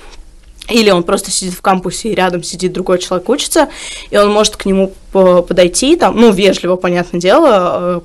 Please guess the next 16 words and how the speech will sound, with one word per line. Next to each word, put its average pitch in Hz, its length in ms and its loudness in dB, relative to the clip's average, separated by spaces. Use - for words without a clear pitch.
подойти 269 340 0
и - 20 0
сказать: 190 400 0
"Слушай, 185 360 -4
вот 180 220 -4
привет, 196 300 -2
я 226 120 2
тут - 200 -14
вот 170 360 -8
этим 180 300 -2
занимаюсь, 180 380 0
там, 175 160 0
меня 180 160 2
так-то, 180 280 -4
так-то - 280 -6
зовут, 330 380 0